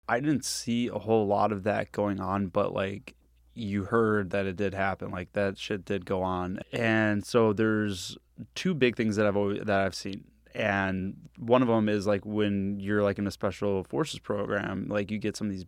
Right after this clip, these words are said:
badass fucking dudes that are just, like, they will straight up tell you, like, "Yeah, I fuck dudes.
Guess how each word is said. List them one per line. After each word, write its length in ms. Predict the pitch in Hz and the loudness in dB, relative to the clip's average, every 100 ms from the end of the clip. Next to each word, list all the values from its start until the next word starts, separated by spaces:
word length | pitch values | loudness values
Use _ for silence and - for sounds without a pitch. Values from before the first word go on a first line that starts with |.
| - | -4
badass 480 | 104 104 107 104 104 | -2 0 0 0 -4
fucking 460 | - - - 101 | -6 -8 -6 -6
dudes 400 | 95 110 104 95 | -2 0 0 -2
that 180 | 104 101 | -2 0
are 160 | 101 95 | 0 -2
just, 400 | 98 92 - - | -4 -6 -6 -4
like, 220 | 101 95 - - 151 - | -4 -4 -14 -20 -20 -10
they 400 | - 98 98 98 95 | -2 0 0 -2 -4
will 180 | 110 101 | -2 -2
straight 240 | - 107 | -2 -2
up 100 | 104 | -2
tell 180 | - 135 | 0 2
you, 100 | 104 | 2
like, 220 | 95 98 - - - - - _ | -2 -4 -10 -20 -20 -20 -20 _
"Yeah, 400 | 120 135 117 95 - - | 2 4 4 0 -12 -14
I 240 | - 107 104 | -2 0 0
fuck 320 | - 113 101 | 2 0 0
dudes. 400 | 120 117 101 - | 0 0 0 -6